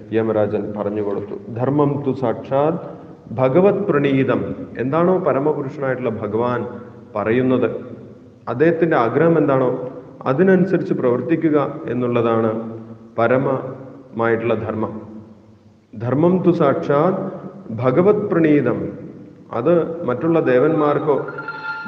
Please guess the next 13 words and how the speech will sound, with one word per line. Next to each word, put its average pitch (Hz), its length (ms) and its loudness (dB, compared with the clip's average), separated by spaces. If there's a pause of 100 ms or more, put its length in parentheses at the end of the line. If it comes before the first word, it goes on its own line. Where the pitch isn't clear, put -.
മഹർഷിമാർക്കോ 143 800 2 (140)
ഒന്നും 151 200 0 (120)
സ്ഥാപിക്കാൻ 135 580 -2 (240)
സാധിക്കുന്നതല്ല. 120 760 -2 (920)
മറ്റു 123 260 -4
മഹർഷിമാർക്കോ 151 680 0 (1000)
മുനിമാർക്കോ 139 600 4 (300)
ദേവന്മാർക്കോ 135 680 2 (200)
ഒന്നും 143 220 -2 (240)
സ്ഥാപിക്കാൻ 131 560 -4 (140)
സാധിക്കുന്നതല്ല 120 760 -2 (720)
പരമമായിട്ടുള്ള 110 720 2
ധർമ്മം. 101 300 -6